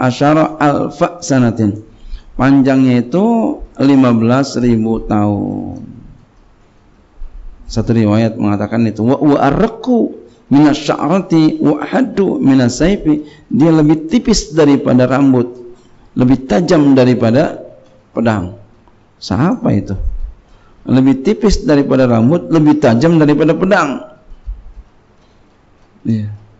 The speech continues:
Ini bergantung kepada amalnya. Kalau amalnya baik, jalannya cepat. Seperti kilat.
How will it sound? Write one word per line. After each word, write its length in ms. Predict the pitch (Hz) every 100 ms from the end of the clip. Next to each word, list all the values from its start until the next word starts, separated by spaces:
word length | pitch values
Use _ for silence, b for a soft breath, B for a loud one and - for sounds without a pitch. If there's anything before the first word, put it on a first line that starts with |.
| _ _ _ _ _ - -
Ini 160 | - 143
bergantung 640 | 127 117 113 107 107 147
kepada 480 | 131 120 113 127 -
amalnya. 800 | 139 135 156 165 165 151 123 90 - -
Kalau 160 | 139
amalnya 480 | - 147 143 143 143
baik, 640 | 127 135 185 233 - - - _ -
jalannya 560 | 151 110 113 113 127
cepat. 400 | 123 - - 104 - - _ _ _ - - _ _ _ _ _ _
Seperti 560 | - 123 123 - 151 -
kilat. 400 | 151 147 120